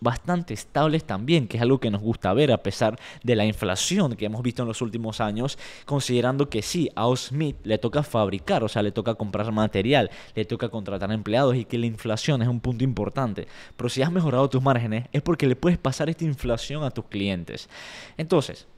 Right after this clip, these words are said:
hablemos de la deuda. A pesar de que es una compañía que, de nuevo, tiene que fabricar, tiene que reinvertir en, en I más D,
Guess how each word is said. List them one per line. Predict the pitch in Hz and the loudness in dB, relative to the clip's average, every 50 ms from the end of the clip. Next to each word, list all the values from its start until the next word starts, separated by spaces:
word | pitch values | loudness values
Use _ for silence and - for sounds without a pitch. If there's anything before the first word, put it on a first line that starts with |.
| - - - - - - - - - - - _ - - | -20 -20 -20 -20 -20 -20 -20 -20 -20 -20 -20 _ -4 0
hablemos | 120 127 147 170 190 185 | 2 4 6 6 8 8
de | 175 147 117 | 8 8 8
la | 104 104 | 6 4
deuda. | 110 110 107 101 95 90 - - - - - | 4 4 4 4 2 -2 -4 -8 -16 -20 -6
A | - 117 - | -6 -2 0
pesar | - 135 147 180 190 | 0 0 2 2 0
de | 196 | 2
que | - 143 | 2 2
es | 135 | 0
una | 131 139 151 135 | 2 0 -2 -2
compañía | 135 123 104 113 113 110 110 123 131 - | -2 0 0 2 2 2 4 2 2 2
que, | - 107 | 2 0
de | 104 101 | 0 0
nuevo, | 104 117 117 107 98 98 | 0 -2 0 0 -2 -2
tiene | - 113 123 123 | -2 -2 -4 -2
que | - 123 | -2 -2
fabricar, | - 123 113 117 127 117 - 175 165 165 156 147 | 0 0 2 2 2 2 4 4 4 4 2 2
tiene | - 123 117 120 | 0 -4 -4 -2
que | - 127 | -2 -2
reinvertir | 117 113 120 117 117 117 110 - 127 117 | 0 0 2 4 4 2 4 2 2 2
en, | 127 131 127 123 - - - _ - - - - - - - - | 2 2 0 -2 -6 -12 -20 _ -20 -20 -20 -20 -20 -20 -14 -6
en | - 113 117 127 | -4 -2 0 0
I | 139 139 | 0 2
más | 139 131 139 131 | 2 2 2 2
D, | 165 175 160 170 | 2 0 0 -2